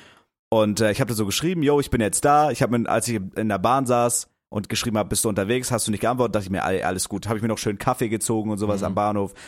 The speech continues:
Speaker 1: Beim ersten Bäcker, kon-, bei den Hurensöhnen konnte ich nicht mit Karte zahlen, die Hurensöhne. Und, äh, dann stand ich da mit meinem Milchkaffee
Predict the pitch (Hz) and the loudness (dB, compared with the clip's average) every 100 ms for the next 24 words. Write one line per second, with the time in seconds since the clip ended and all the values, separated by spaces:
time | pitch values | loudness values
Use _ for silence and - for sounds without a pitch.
0 | - 101 110 - 110 107 110 104 - 92 | -4 0 0 0 0 2 0 0 -2 -2
1 | 107 104 107 127 117 113 113 - 117 101 | 0 0 2 2 2 2 0 0 -2 -2
2 | 104 101 107 120 127 117 101 101 113 120 | -6 -6 -2 -2 -2 -2 -4 -2 -2 -2
3 | 131 - - - _ _ _ - 117 107 | -6 -8 -20 -20 _ _ _ 2 4 4
4 | 92 107 101 92 - _ _ _ _ _ | 4 4 4 0 -2 _ _ _ _ _
5 | _ _ - 117 - 160 165 156 131 117 | _ _ -2 0 4 2 4 2 4 4
6 | 123 165 185 180 - 160 160 165 | 4 2 2 -2 0 2 2 0